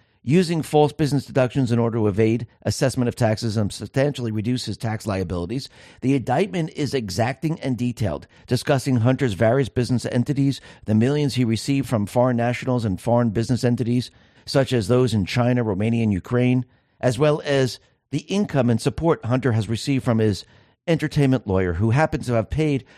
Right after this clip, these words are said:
over one point two million to third parties for Hunter's benefit in twenty twenty. It also makes the case, a case known to the public for the last year or so, that Hunter willingly engaged in this tax scheme.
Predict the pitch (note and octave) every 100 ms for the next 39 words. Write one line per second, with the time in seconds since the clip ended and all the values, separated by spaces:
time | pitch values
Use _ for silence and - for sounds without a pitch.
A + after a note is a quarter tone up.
0 | - - C#3 B2+ A#2+ C3+ - B2 A#2 C3
1 | A#2+ B2 A#2+ - G#2+ A#2+ A#2 A2+ A2 A2+
2 | A2 A2+ F#2+ A2 B2 A2+ F#2 E2+ C3+ C3
3 | G2 - _ _ - B2+ - A#2 G#2 -
4 | A2 G#2 - _ _ _ _ C3 D3 A3+
5 | B3 A3 C#3+ A2 A2 - G2 F2+ - -
6 | - D3 A#2 C3+ C3 G2+ A#2 - G#2+ -
7 | G2+ E2+ - _ F#2 F#2 A2 G#2 G#2+ A#2+
8 | G2+ G2 F2 F#2 B2 C3+ G#3+ F#3 A#2 G3
9 | A#3+ D3+ B2 D#3 C#3 A2+ D3 D#3+ E3+ -
10 | _ - D#3+ D3 C#3 - D3+ D3+ - -
11 | F3+ E3+ D#2+